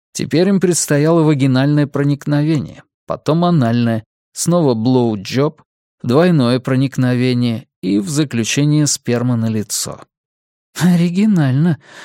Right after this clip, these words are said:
буркнула Эмилия во время обсуждения. Режиссер и Ральф все утро готовили костюмы и оборудование. Эмилия явилась к одиннадцати, и они все вместе прошлись по сегодняшнему сценарию.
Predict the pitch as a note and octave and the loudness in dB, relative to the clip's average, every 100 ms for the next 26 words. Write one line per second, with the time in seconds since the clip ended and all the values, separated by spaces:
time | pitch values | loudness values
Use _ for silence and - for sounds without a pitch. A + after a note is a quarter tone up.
0 | - B2+ B2+ A2 B2 B2 A#2 A#2 C3+ C3+ | -4 0 0 2 0 2 2 2 2 2
1 | B2+ A2+ - C3 A2+ A2+ A2 G#2 - - | 0 -2 -2 0 0 -2 -2 -4 -6 -6
2 | G#2 A2+ E2+ G#1+ - _ _ _ _ _ | -6 -6 -10 -10 -18 _ _ _ _ _
3 | _ _ _ _ _ _ - G2 A#2 - | _ _ _ _ _ _ -8 -4 -2 -2
4 | E3+ E3 C#3 D3 E3+ C3+ - - B2+ D#3 | 0 2 2 2 -2 -2 -4 0 2 0
5 | E3 D3 C3 A#2+ C#3+ B2+ A2+ - G2 - | -2 -2 -2 -2 0 0 -2 -4 -4 -4
6 | - D3+ D#3 C#3 - C3+ B2+ A#2 A#2 G2+ | 0 0 2 0 0 -2 -2 -2 -4 -6
7 | D2+ C2+ C#2 - _ _ _ _ _ _ | -10 -14 -16 -20 _ _ _ _ _ _
8 | _ A2 C3+ G3 G#3 F3 D#3+ D#3 C3+ - | _ 0 2 2 2 2 2 2 0 -2
9 | A2+ G2+ D3 F3 D#3 - C3+ B2+ C#3 G#3 | -4 -2 0 0 -2 -4 -2 0 0 -2
10 | F#3 - G#2 F#2+ D#3 E3 D#3 - F#2 - | -2 -2 -2 -2 -4 -2 -4 -4 -6 -4
11 | D3 - - C#3+ B2+ A#2+ C3+ B2+ C3 B2 | -4 -2 -4 -2 0 0 0 0 0 0
12 | B2 - B2+ A#2 G#2 G2+ F#2+ F2+ | 0 -2 0 0 0 -2 -4 -6